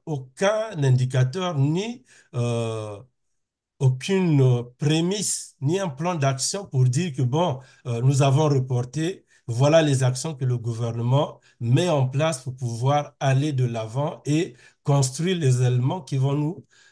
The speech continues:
permettre cette fois-ci de réaliser cet objectif de dix mille emplois et les cent mille, euh, à l'avenir. Donc, sans une explication claire des critères de sélection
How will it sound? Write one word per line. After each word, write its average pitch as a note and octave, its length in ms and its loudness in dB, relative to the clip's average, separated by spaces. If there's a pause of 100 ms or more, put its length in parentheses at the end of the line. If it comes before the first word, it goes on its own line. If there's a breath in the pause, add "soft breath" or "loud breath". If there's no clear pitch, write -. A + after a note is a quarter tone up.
(180 soft breath)
permettre C#3+ 680 2 (140)
cette C#3 360 -2
fois-ci D#3 720 -4 (280 soft breath)
de B2 120 -2
réaliser C3+ 1160 2
cet C3 260 -6
objectif A#2+ 720 -6
de A2 320 -8 (300 soft breath)
dix C3 260 2
mille C3+ 220 4
emplois C3 720 0 (680)
et D#3 340 0
les B2+ 120 -4
cent C#3+ 300 0
mille, D#3 440 0
euh, A2 340 -4 (120)
à B2 100 0
l'avenir. A#2+ 480 0
Donc, A#2+ 300 0 (220 loud breath)
sans G3+ 300 0
une F#3+ 100 -2
explication C#3 680 -2
claire D#3 340 -2
des A2+ 140 -10
critères B2+ 480 -2
de B2 100 -4
sélection A#2+ 800 -2